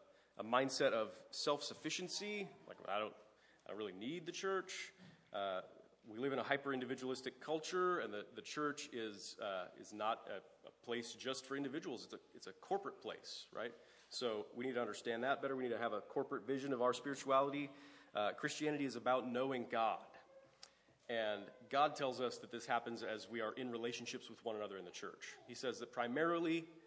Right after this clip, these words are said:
getting to know him involves knowing him in the church, right? So there's a lot of reasons why we need to think better about the church. Paul writes for the, uh, for the churches, um, uh,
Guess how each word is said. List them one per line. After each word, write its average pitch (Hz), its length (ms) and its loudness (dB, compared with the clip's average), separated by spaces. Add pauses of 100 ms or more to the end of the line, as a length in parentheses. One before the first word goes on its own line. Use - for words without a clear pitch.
(140)
getting 139 180 2
to 123 80 -4
know 135 180 4
him 101 320 -2 (400)
involves 110 720 0 (400)
knowing 127 360 0
him 117 400 -2
in 107 140 -6
the 95 60 -8
church, - 500 -14 (180)
right? 104 180 -6 (260)
So 113 100 -18
there's 107 140 -8
a 113 40 -4
lot 147 140 6
of 151 60 2
reasons 120 200 -2
why 123 80 2
we 120 80 0
need 117 80 -4
to 104 60 -4
think 131 280 -2
better 104 300 0 (120)
about 110 280 2
the 104 60 -6
church. 120 440 -4
Paul 113 140 4
writes 117 260 4
for 131 100 -6
the, 117 100 -4
uh, 107 280 -6 (120)
for 117 100 -4
the 113 80 -4
churches, 123 520 -4 (420)
um, 95 240 2 (880)
uh, - 60 -10